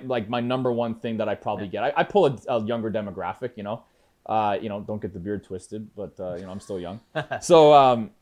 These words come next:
Speaker 1: uh, I get a lot of people that are still in university, school, whatever, or just fresh out of it. They don't have a job, but they wanna fucking start this emo-, you know, enormous
Speaker 2: Yeah.
Speaker 1: portfolio.
Speaker 2: Yeah. Without really working
Speaker 1: Yeah.
Speaker 2: for it.
Speaker 1: That's taken me fucking, what, fifteen years to do, and they wanna
Speaker 2: Yeah.
Speaker 1: do it in fucking one or two years?
Speaker 2: Yeah.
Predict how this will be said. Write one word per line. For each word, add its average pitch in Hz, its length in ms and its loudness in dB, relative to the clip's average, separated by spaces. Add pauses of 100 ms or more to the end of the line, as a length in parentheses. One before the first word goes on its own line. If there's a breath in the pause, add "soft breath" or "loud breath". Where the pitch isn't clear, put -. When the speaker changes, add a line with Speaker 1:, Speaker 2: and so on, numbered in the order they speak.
(100)
Speaker 1:
uh, 120 480 6
I 131 120 4
get 139 100 4
a 135 40 4
lot 139 180 6
of 139 60 -6
people 139 220 -6
that 127 100 0
are 120 80 -2
still 135 340 0
in 123 520 -6
university, 123 680 -6
school, 123 480 -4
whatever, 117 340 2
or 110 180 0
just 117 240 -6
fresh 127 300 -4
out 117 180 2
of 113 120 -2
it. 113 100 -2
They 104 80 -4
don't 113 120 -2
have 127 100 -2
a 127 100 -6
job, 113 440 -2 (140)
but 117 120 -8
they 120 100 -4
wanna 120 280 -2
fucking 120 320 -6
start 143 260 -4
this 113 160 -10
emo-, 110 320 -6
you 110 240 -10
know, 98 100 -10
enormous 113 420 -4
Speaker 2:
Yeah. - 60 -20
Speaker 1:
portfolio. 104 500 -6
Speaker 2:
Yeah. 98 140 -8
Without 147 300 4
really 151 180 4
working 135 280 2
Speaker 1:
Yeah. 107 140 4
Speaker 2:
for - 80 -6
it. - 120 -20
Speaker 1:
That's 120 160 0
taken 139 340 -2
me 139 160 -4
fucking, 117 380 -2
what, 117 240 0
fifteen 135 400 -4
years 139 220 -2
to 143 80 -8
do, 143 180 -4
and 117 80 -4
they 120 60 -4
wanna 120 180 0
Speaker 2:
Yeah. 98 60 -6
Speaker 1:
do 117 120 0
it 110 80 -2
in 95 100 -10
fucking 107 320 -2
one 110 160 -2
or 104 60 -2
two 110 220 -6
years? 110 240 -4
Speaker 2:
Yeah. 95 120 -10